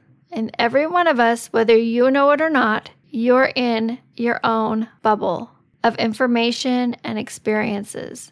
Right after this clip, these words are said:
The people around you, you live in a neighborhood, all of the houses in that neighborhood, probably in a similar price range.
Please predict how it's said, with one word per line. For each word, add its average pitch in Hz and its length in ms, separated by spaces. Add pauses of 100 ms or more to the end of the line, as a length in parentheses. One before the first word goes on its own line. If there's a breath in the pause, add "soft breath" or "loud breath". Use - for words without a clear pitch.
(160)
The 240 120
people 214 340
around 233 440
you, 233 340
you 220 180
live 208 180
in 202 80
a 202 40
neighborhood, 240 840 (260 loud breath)
all 202 180
of 233 120
the 285 60
houses 269 420
in 269 140
that 277 180
neighborhood, 254 720 (280)
probably 233 680
in 311 120
a 311 60
similar 320 460
price 320 440
range. 254 640